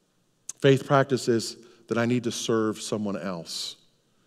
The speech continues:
When our hearts are broken, who are we focusing on?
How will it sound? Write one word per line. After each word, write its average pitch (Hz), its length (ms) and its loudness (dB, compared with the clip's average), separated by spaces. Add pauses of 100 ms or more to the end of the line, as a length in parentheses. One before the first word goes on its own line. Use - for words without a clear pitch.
(460)
When 127 120 4
our 170 140 12
hearts 160 380 4
are 139 60 8
broken, 131 480 6
who 135 160 2
are 139 120 6
we 117 100 4
focusing 107 540 -2
on? 107 340 -6